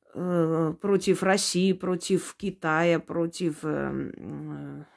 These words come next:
других стран, которые не согласны с их политикой.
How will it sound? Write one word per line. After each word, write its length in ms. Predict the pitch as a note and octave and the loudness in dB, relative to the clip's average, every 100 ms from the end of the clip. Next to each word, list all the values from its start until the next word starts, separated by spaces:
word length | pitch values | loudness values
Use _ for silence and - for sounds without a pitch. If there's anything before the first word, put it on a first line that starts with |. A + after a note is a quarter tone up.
| _ | _
других 840 | E3+ E3 G3 F3+ G#3 F#3 - - _ | -12 -2 0 2 0 0 -6 -20 _
стран, 480 | - - G#3 G3 F3 | -16 -4 2 4 2
которые 340 | E3+ E3 E3 | -4 -6 -2
не 60 | E3 | -2
согласны 480 | - F3 E3+ E3 D#3+ | -2 -2 -2 -2 -8
с 80 | |
их 120 | E3 - | -8 -8
политикой. 760 | E3+ E3+ E3 - - D#3+ E3 | -4 -2 -2 -6 -4 -4 -4